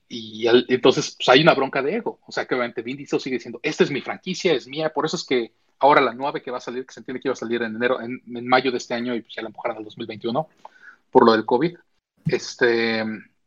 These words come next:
The Rock no aparece en la película. Y The Rock hicieron su propia franquicia con,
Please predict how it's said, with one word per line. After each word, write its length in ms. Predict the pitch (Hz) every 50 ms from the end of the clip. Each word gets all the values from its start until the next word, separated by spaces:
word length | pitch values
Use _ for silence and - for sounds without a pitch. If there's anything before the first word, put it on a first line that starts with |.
| _ _ _ _ _ _ _ _ _ _ -
The 140 | 135 123 131
Rock 220 | 113 127 139 - -
no 60 | 143
aparece 260 | - 123 - - 123
en 20 |
la 80 | 107 -
película. 360 | - 120 147 - 110 - - _ _ _ _ _ _ _ _ -
Y 120 | 131 131
The 100 | 123 123
Rock 220 | 120 135 131 -
hicieron 240 | 139 117 - 135 127
su 120 | - - -
propia 240 | 127 120 - 127
franquicia 640 | - - 107 107 - - 131 127 - 139 131 127 -
con, 560 | - - 110 107 107 101 104 101 98 98 104